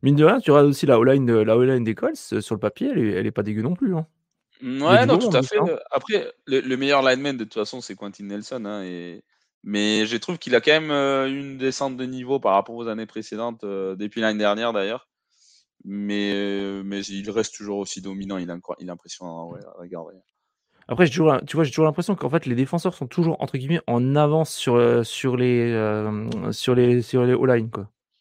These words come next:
Speaker 2: Ben là, typiquement, <laughs> là,
Speaker 1: Enfin,
Speaker 2: typiquement,
Speaker 1: en a-
Speaker 2: Quentin Nelson, il vient de sortir des trappes, il a mis un, un joli petit cul au trente-trois, <laughs> et c'est
Speaker 1: Mm.
Speaker 2: quand même assez, euh,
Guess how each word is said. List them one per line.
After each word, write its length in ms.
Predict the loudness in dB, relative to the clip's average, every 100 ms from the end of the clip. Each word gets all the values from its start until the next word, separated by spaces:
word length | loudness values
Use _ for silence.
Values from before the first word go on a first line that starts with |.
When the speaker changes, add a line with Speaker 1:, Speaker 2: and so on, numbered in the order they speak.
| _ _ _ _ _ _ _ _
Speaker 2:
Ben 140 | 2 6
là, 100 | 4
typiquement, 760 | 2 -10 -6 -2 0 0 -2
<laughs> 260 | -6 -10 -12 -14 -14 -18 -18 -20 _ _ _ -20 -20 _ 2
là, 80 | 4
Speaker 1:
Enfin, 40 |
Speaker 2:
typiquement, 360 | 4 4 6 8
Speaker 1:
en 60 | 8
a- 80 |
Speaker 2:
Quentin 300 | 6 0 -2
Nelson, 320 | -2 0 0 0
il 100 | 4
vient 160 | 6
de 120 | 6 2
sortir 400 | 2 4 6 6
des 120 | 4
trappes, 300 | 6 4 6
il 140 | 4
a 100 | 6
mis 200 | 4 0
un, 60 | 0
un 600 | 2 0 0 0 0 -2
joli 240 | -4 -6
petit 240 | -6 -12 -8
cul 160 | -2
au 80 | -2
trente-trois, 560 | 0 -2 4 4 4 0
<laughs> 520 | -6 -6 -4 -4 -4
et 60 |
c'est 240 | -4 0 0
Speaker 1:
Mm. 40 | 2
Speaker 2:
quand 140 | 0
même 120 | 2
assez, 360 | 0 0 -4 -4
euh, 320 | -4 -6